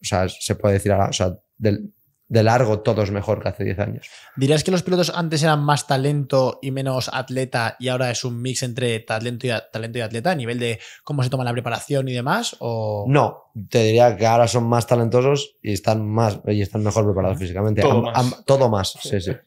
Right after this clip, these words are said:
Speaker 2: Todo proporcional.
Speaker 3: ¿Y hay alguna, o sea, en, en esta evolución que ha pasado desde que tú llegaste? Porque yo entiendo que hay un, dentro de Dorna hay un cambio generacional donde, oye, aunque tu padre lo haya montado, joder, tú vienes con ideas muy frescas de, de mil cosas, desde regulaciones que se pueden poner, cómo se pueden limitar las motos y cómo se pueden aumentar, cómo podéis mostrar los datos. O sea,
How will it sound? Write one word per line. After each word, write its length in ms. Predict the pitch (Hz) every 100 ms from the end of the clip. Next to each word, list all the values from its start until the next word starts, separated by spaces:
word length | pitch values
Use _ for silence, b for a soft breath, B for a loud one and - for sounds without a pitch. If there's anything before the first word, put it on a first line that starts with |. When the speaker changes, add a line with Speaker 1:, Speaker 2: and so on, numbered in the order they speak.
| 139
Speaker 2:
Todo 140 | 131
proporcional. 500 | 127 120 110 113 101 135
Speaker 3:
¿Y 60 |
hay 120 | 143
alguna, 340 | 175 196 196 170
o 80 | -
sea, 280 | 147 123 127
en, 160 | 127
en 160 | 120 131
esta 160 | -
evolución 480 | 160 147 127 135 131
que 60 | 120
ha 60 |
pasado 200 | 113 123
desde 200 | 117 110
que 100 | 113
tú 100 | 104
llegaste? 580 | 120 113 110 - 165 - B B B _
Porque 180 | 123 113
yo 40 |
entiendo 280 | 117 131 131
que 60 | 120
hay 60 |
un, 140 | 120 107
dentro 300 | 117 123 123
de 60 |
Dorna 200 | 123 123
hay 80 | 117
un 80 | 110
cambio 220 | 113 113
generacional 640 | 117 110 104 113 120 139
donde, 340 | 113 101 95 95 b _
oye, 100 | 110
aunque 220 | 92 90
tu 160 | 90 92
padre 240 | 101 110
lo 80 | 110
haya 140 | 107
montado, 340 | 107 107 117 113
joder, 240 | 120 107
tú 100 | -
vienes 220 | 104 107
con 120 | - 113
ideas 240 | 110 110
muy 140 | 107
frescas 480 | 107 117 113 131 123
de, 80 | 113
de 160 | 98 101
mil 240 | 113 120
cosas, 460 | - 107 104 90 92
desde 400 | 98 101 104 101
regulaciones 600 | 110 110 104 - 123 -
que 80 |
se 80 | 123
pueden 180 | 113 120
poner, 240 | 110 107 104
cómo 120 | 113
se 80 | 113
pueden 180 | 120
limitar 280 | 113 113 117
las 120 | 110 113
motos 280 | 170 190
y 60 | 131
cómo 160 | 117 123
se 80 |
pueden 220 | 120 127 127
aumentar, 600 | 113 98 95 98 95 98
cómo 220 | 117 113
podéis 460 | 113 113 113 117 -
mostrar 380 | 113 - 117
los 100 | 117
datos. 280 | 107 104 101
O 20 |
sea, 180 | 104 101